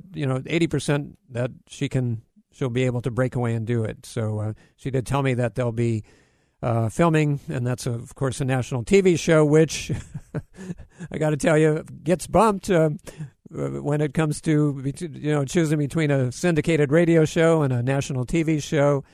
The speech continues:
I would also pick Rachael Ray, <laughs> you know, if I were gonna, if I were in her shoes. But, uh, we'll have her scheduled, and then also scheduled for next week is the host of the most popular current television fitness show in America, and that's, uh, Gilad, or actually one of the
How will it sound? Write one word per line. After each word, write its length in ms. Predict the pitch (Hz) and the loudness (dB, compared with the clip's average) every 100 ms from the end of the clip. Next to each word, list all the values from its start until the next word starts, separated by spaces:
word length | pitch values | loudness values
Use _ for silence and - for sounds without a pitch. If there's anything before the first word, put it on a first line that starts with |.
| _ _ - | _ _ -2
I 140 | 143 | 2
would 160 | 139 131 | 4 2
also 280 | 127 131 | 0 -2
pick 360 | 113 127 110 - | -2 -2 -2 -2
Rachael 340 | 139 135 - | -2 0 2
Ray, 500 | 123 131 - - 202 - | 2 2 0 -6 -10 -6
<laughs> 20 | |
you 140 | 160 | -6
know, 100 | 131 | -4
if 100 | 135 | -2
I 140 | 151 143 | 0 0
were 140 | 135 | 0
gonna, 260 | 143 135 113 - - 170 - | 0 -2 -4 -14 -16 -12 -6
if 160 | 139 | 0
I 140 | 147 143 | 2 4
were 160 | 143 | 2
in 80 | 135 | 0
her 180 | 139 135 | 0 -2
shoes. 380 | - 135 120 - | -2 -4 -4 -8
But, 280 | 123 - | -10 -6
uh, 140 | 135 120 - - _ - | -6 -6 -12 -20 _ -2
we'll 100 | 131 | 0
have 180 | 135 | 2
her 140 | 113 147 | 2 0
scheduled, 400 | - 156 151 139 | 2 2 2 2
and 80 | 139 | 0
then 100 | 156 | 0
also 360 | 185 - 185 | 0 2 0
scheduled 460 | 139 156 151 147 127 | 2 0 2 0 -2
for 120 | 147 | -2
next 280 | 139 139 - | -2 -2 -2
week 300 | 147 156 - - - - - | 0 0 -4 -20 -20 -14 -10
is 120 | 120 | -4
the 100 | 139 | 2
host 280 | 156 160 165 | 4 2 -2
of 80 | |
the 60 | 139 | 0
most 220 | 147 135 | 0 0
popular 420 | 151 151 147 139 | 0 0 0 -2
current 460 | - - 240 233 - - _ - | -4 -4 -4 -4 -8 -20 _ -16
television 540 | - 135 131 123 110 113 | 0 0 2 -2 -4 -4
fitness 340 | 143 123 123 | -4 -4 -8
show 460 | - 127 123 160 190 - _ _ _ | -4 -2 0 0 -4 -16 _ _ _
in 100 | 127 | -6
America, 400 | 127 131 135 139 | -2 0 0 0
and 100 | 143 | -2
that's, 320 | 139 143 - 160 | 0 -2 -4 -4
uh, 160 | 127 | -2
Gilad, 640 | 113 127 135 170 139 143 143 | -2 0 4 4 4 2 0
or 180 | 131 | -4
actually 280 | 135 123 135 | -6 -6 -4
one 180 | 123 135 | -2 -2
of 100 | 131 | -2
the 180 | 110 | -4